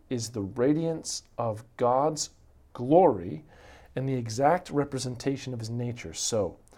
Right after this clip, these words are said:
I want to know what the glory of God looks like. I want to see the radiance of God's glory, and I want to know what his nature is,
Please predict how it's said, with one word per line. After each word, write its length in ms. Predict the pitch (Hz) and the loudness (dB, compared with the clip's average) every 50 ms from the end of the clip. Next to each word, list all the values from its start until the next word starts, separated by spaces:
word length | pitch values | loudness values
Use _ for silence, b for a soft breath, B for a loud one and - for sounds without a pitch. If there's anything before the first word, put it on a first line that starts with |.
| B B B B B B B B _ _ | B B B B B B B B _ _
I 180 | 117 120 139 151 | 2 4 4 4
want 340 | 147 156 156 160 160 - - - | 4 4 2 0 -2 -6 -12 -10
to 120 | - 151 | -6 -4
know 720 | 147 143 139 135 139 139 131 113 87 78 82 107 170 190 185 - _ _ _ _ _ _ _ _ _ _ _ _ _ _ _ _ _ _ _ _ _ _ _ _ - _ _ _ | -4 -4 -2 -2 2 2 2 2 2 -2 -4 -6 -6 -6 -10 -14 _ _ _ _ _ _ _ _ _ _ _ _ _ _ _ _ _ _ _ _ _ _ _ _ -20 _ _ _
what 160 | 151 143 139 | -4 -4 -2
the 80 | - 143 | -2 -4
glory 580 | 113 - 117 123 131 135 135 131 127 127 127 - | -4 -2 -2 2 2 4 4 4 2 0 -4 -6
of 280 | 123 107 104 107 - | -8 -8 -8 -12 -4
God 560 | - 139 135 131 123 107 95 92 98 - 165 - b b b b b b _ 143 | 2 4 6 6 6 4 2 0 -4 -6 -8 -16 b b b b b b _ -2
looks 360 | 156 190 208 - - - - | 2 2 2 2 0 -4 -4
like. 280 | - 80 - - - - _ _ _ _ b b b b b b b b b b b b _ _ - | -6 -8 -10 -16 -20 -20 _ _ _ _ b b b b b b b b b b b b _ _ 0
I 60 | 123 | 2
want 140 | 139 156 139 | 2 2 2
to 100 | 117 - | 2 2
see 340 | - - - 175 175 165 160 | 2 2 2 0 0 -2 0
the 100 | 143 139 | -2 0
radiance 540 | 123 127 143 147 151 143 143 135 - - 127 | 2 4 6 6 6 6 4 2 0 -2 -4
of 120 | 120 120 | -4 0
God's 300 | 120 120 117 117 117 - | 2 2 2 2 0 -4
glory, 540 | - 156 156 165 151 127 101 92 95 - - b b b b b b b b | -4 0 2 2 2 2 0 -2 -4 -6 -12 b b b b b b b b
and 100 | 135 131 | -4 0
I 60 | 135 | 0
want 320 | 131 131 135 131 131 135 135 - _ _ _ _ | 2 2 2 2 0 0 -4 -12 _ _ _ _
to 100 | - 143 | -4 -2
know 480 | 147 143 147 143 143 143 139 139 - - _ _ | 0 2 2 2 2 2 0 -2 -6 -12 _ _
what 180 | - 131 - - - _ | -4 -4 -4 -4 -10 _
his 240 | - 110 131 123 117 | -8 -6 -6 -4 -4
nature 480 | 127 135 143 151 160 156 - - 123 107 | -4 0 2 2 2 0 -2 -4 -4 -4
is, 380 | 104 90 82 80 - - - | -4 -6 -6 -8 -10 -14 -16